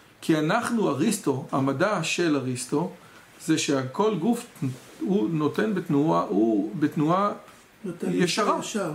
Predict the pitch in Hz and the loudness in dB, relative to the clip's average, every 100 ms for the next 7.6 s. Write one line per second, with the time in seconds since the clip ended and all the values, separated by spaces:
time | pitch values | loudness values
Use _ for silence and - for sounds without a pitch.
0 | - 156 156 151 135 208 277 277 240 156 | -6 -8 -4 -2 0 2 2 0 -2 -2
1 | 131 131 117 196 - - 175 160 202 185 | -4 -6 -2 0 0 0 0 0 0 0
2 | 170 156 170 185 247 139 - - - - | 2 2 2 0 -2 -6 -8 -18 -20 -4
3 | 170 165 185 165 - 170 156 147 160 147 | -2 0 2 2 0 0 0 2 2 0
4 | 160 160 147 147 147 127 143 262 - - | -2 0 0 2 0 0 -2 -4 -8 -18
5 | - - - - - - - - - 185 | -18 -20 -20 -20 -20 -20 -20 -14 -4 0
6 | - 302 - 143 131 131 123 - 143 156 | 2 2 0 0 -2 -2 -2 -2 -6 -8
7 | 170 160 - 190 165 208 | -12 -14 -12 -10 -10 -10